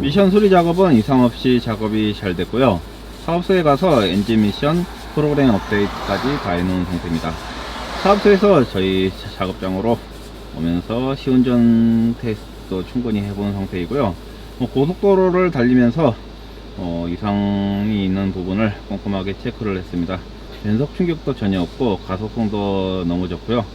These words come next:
계기판에도 경고등이 전혀 점등이 되지 않고 작업은 아주 깔끔하게 잘 된 것 같습니다.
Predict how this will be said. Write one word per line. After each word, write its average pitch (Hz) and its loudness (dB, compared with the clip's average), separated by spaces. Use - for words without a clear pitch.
계기판에도 135 2
경고등이 104 0
전혀 98 0
점등이 95 -2
되지 87 -4
않고 92 -2
작업은 92 -4
아주 85 -2
깔끔하게 98 -4
잘 80 -6
된 82 -2
것 80 -6
같습니다. 80 -6